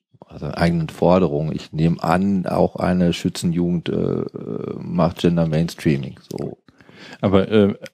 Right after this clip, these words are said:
Speaker 2: wahrscheinlich allein schon von, von, von der Aufgabe gibt's sozusagen politischere und weniger politische Organisationen.
Speaker 1: Ja.
Speaker 2: Ich kann mir vorstellen, eine Sportjugend ist dann halt, äh,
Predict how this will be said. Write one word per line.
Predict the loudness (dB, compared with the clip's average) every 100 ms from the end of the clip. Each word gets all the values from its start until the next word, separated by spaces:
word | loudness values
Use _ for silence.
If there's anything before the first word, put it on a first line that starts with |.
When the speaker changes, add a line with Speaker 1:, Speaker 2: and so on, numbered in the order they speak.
| -4
Speaker 2:
wahrscheinlich | 0 2 4 4 4
allein | 4 2
schon | 0 -2
von, | -2
von, | -2 -4 -4
von | -6 -6 -4 -8 -10
der | 0 0 2
Aufgabe | 0 0 4 4 4 0
gibt's | -2 -8 -12 -16 -10
sozusagen | -6 -4 -4 2 2 2 0
politischere | 0 0 0 0 2 2
und | 0 2
weniger | 2 4 2
politische | 2 -4 -4 -6 -2
Organisationen. | -2 -2 -2 -4 -2 0 0
Speaker 1:
Ja. | -4
Speaker 2:
Ich | -8
kann | -8
mir | -4
vorstellen, | -4 -4 -4 -8
eine |
Sportjugend | -2 2 2 0 0 0 0 -4
ist | -4 -2
dann | 2
halt, | 0 -2 -8 -20 -18 0
äh, | 2 2